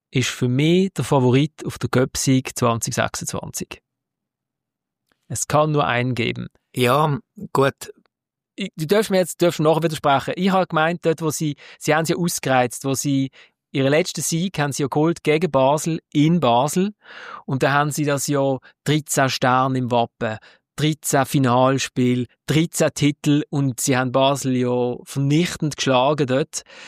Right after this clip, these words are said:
Speaker 1: Und da habe ich gedacht, jetzt haben sie es aber ein bisschen ausgereizt, weil,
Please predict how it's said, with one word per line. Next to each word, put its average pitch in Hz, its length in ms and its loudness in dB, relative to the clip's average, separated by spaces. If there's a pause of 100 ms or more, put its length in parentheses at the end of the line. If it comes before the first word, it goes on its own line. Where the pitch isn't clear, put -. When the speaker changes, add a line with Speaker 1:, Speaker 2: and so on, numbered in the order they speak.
(540)
Speaker 1:
Und 151 320 4
da 175 60 2
habe 208 120 2
ich 208 40 0
gedacht, 208 260 -2
jetzt 226 240 0
haben 233 120 0
sie 226 60 -6
es 202 60 -2
aber 214 100 -4
ein 190 60 -8
bisschen 226 260 0
ausgereizt, 190 500 0
weil, 151 320 2